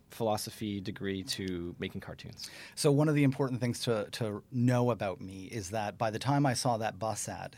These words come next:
Speaker 2: I was twenty-six years old. I was already married. I got married at twenty-three.
Speaker 1: Wow. Good for you.
Speaker 2: So I met my wife in university and pretty much had no idea what I was gonna do with my life, so I'm not sure what she was thinking,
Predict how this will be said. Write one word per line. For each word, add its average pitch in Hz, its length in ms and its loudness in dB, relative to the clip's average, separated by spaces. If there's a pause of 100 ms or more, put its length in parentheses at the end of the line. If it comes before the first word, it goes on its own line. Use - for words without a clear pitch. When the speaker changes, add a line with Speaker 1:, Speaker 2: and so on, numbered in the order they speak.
Speaker 2:
I 107 100 -8
was 101 120 -8
twenty-six 127 520 0
years 98 200 -4
old. 98 260 -4
I 117 120 0
was 131 120 2
already 120 300 4
married. 101 440 -8
I - 80 -6
got 120 140 -2
married 107 440 4
at 110 80 12
twenty-three. 104 840 -8
Speaker 1:
Wow. 110 80 -12 (440)
Good 120 100 -12
for - 80 -10
you. 101 60 -2
Speaker 2:
So 117 160 4
I 127 120 6
met 147 180 4
my 123 120 0
wife 113 280 0
in 113 100 -2
university 98 800 -4
and 98 280 -4
pretty 120 240 0
much 101 280 -2
had 101 220 -2
no 123 220 6
idea 107 360 0
what 98 160 -4
I 95 60 -2
was 98 140 -4
gonna 101 200 -4
do 113 160 2
with 113 160 2
my 107 140 0
life, 101 300 2
so 107 420 0
I'm 113 120 -4
not 117 180 0
sure 127 160 -2
what 107 300 2
she - 200 2
was 107 200 -4
thinking, 131 600 4